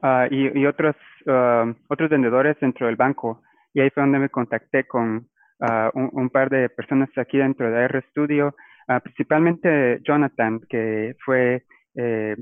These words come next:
el que era el, eh, el, eh, representative de, de RStudio. Eh, y le-, él estaba demostrando,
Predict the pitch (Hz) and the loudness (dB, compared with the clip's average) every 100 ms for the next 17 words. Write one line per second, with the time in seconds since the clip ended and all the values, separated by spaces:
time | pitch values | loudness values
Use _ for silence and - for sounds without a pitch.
0 | 143 120 113 117 113 110 117 117 107 113 | -12 -12 -10 -10 -8 -4 -2 -2 -4 -8
1 | - 107 104 120 - 170 107 104 _ _ | -14 -12 -12 -14 -18 -16 -16 -16 _ _
2 | _ _ 269 262 113 - - _ _ _ | _ _ -20 -16 -14 -14 -18 _ _ _
3 | 127 - - - - 180 175 _ 156 123 | -6 -6 -8 -14 -10 -12 -12 _ -6 -4
4 | 117 117 - 123 135 147 - 180 202 214 | -4 -6 -2 0 2 -2 -4 -4 -4 -6
5 | _ _ _ - - _ _ - 120 135 | _ _ _ -20 -20 _ _ -14 -12 -10
6 | 127 123 117 113 120 - 127 120 135 143 | -8 -6 -6 -6 -8 -2 0 4 4 2
7 | - 131 135 135 113 - 135 139 131 | 2 2 4 2 0 0 0 2 0